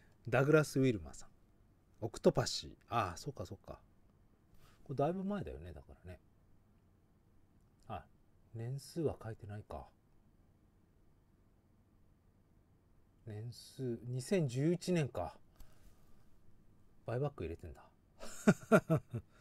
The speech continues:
ご存命かな？元気かな？まだ、ダグラスさんね。うん。ねえ。もう十年前か。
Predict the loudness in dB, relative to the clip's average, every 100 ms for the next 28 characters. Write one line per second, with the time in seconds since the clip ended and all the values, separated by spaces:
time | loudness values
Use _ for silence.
0 | -20 -20 -20 -20 _ _ -20 -8 -4 0
1 | 4 4 4 4 2 0 0 0 -2 -6
2 | -6 -6 -8 -8 -8 -8 -12 -18 -20 -20
3 | -18 -18 -18 -20 -20 -20 _ -20 _ _
4 | _ _ _ _ _ _ _ _ -20 -20
5 | -20 -20 -20 -20 _ _ _ _ _ _
6 | _ _ _ _ _ _ _ -14 -12 -12
7 | -14 -20 _ _ _ _ _ _ -20 _
8 | _ _ _ -8 -4 -4 -4 -10 -20 -20
9 | -20 _ -20 -20 -10 -10 -6 -4 -2 0
10 | -2 -2 -6 -14